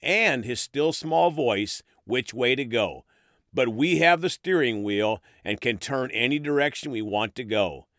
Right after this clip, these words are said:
But praise God, when we mess up, God is still there, calling us to repent and then turn this way or that way to get back on track. He doesn't give up on us like we sometimes give up on ourselves.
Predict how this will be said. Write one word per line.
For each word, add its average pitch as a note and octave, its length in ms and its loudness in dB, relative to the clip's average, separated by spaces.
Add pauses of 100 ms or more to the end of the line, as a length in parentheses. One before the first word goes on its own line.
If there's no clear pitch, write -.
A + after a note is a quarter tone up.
(360)
But A2+ 200 0
praise D3 460 2
God, C#3 420 6
when B2 140 -2
we G#2+ 140 0
mess C#3 400 0
up, F#3+ 280 4 (200)
God A2 260 2
is G#2 100 -6
still B2 440 -2
there, G#2 400 0 (280)
calling C3 460 4
us B2 140 0
to - 140 -12
repent D#3+ 600 -4 (300)
and A2+ 180 -2
then G#2+ 160 0
turn B2+ 380 -4
this F3 340 -2
way E3 420 6
or F#2 240 -2
that D3 320 4
way D3+ 360 0
to A2+ 160 -8
get F#2 200 -6
back A2+ 300 0
on B2+ 160 -2
track. G2+ 520 -4 (440)
He C#3+ 160 0
doesn't F3+ 480 0
give F#3+ 240 4
up F3 240 6
on A2 160 4
us G2 420 -2 (300)
like A#2 200 2
we C#3+ 160 -2
sometimes A#2+ 640 -2
give G#2+ 220 -2
up A2+ 220 0
on G#2+ 100 -6
ourselves. F2+ 760 -6